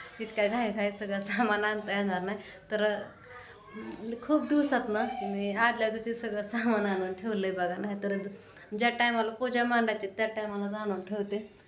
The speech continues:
तर आता मी इथं पानं ही घेऊन आले, पानं आणल्यात वीस रुपयाची, फुलं आणल्यात आणि हा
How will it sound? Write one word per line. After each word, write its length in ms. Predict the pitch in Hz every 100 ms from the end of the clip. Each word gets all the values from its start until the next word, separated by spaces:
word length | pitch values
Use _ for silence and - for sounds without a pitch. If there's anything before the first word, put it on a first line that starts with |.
| -
तर 80 | 208
आता 340 | 208 220 214 214
मी 120 | 220
इथं 240 | 226 247 302 - - - 233
पानं 280 | 226 214
ही 180 | 202 208 214
घेऊन 240 | 226 208
आले, 300 | 196 185 208
पानं 580 | 226 - - 214 208 202
आणल्यात 300 | 196 190 185
वीस 160 | 208 214
रुपयाची, 420 | 202 196 190 190 214 - - - -
फुलं 200 | 254 226
आणल्यात 400 | 220 226 214 220 254 - - - - -
आणि 240 | 190 196 190
हा 240 | 202